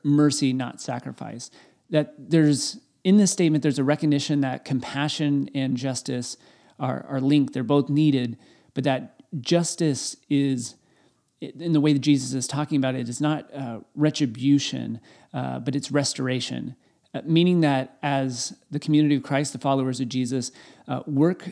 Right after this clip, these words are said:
working for justice in the world emerges from spaces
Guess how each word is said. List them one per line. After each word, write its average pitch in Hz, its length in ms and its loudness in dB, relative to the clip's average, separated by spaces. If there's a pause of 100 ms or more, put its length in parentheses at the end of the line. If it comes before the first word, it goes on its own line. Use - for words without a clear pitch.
(140)
working 170 320 0
for 175 140 0
justice 139 460 -2
in 135 60 2
the 131 60 0
world 123 380 -2 (340)
emerges 143 840 4
from 123 540 -2 (100)
spaces 135 720 -2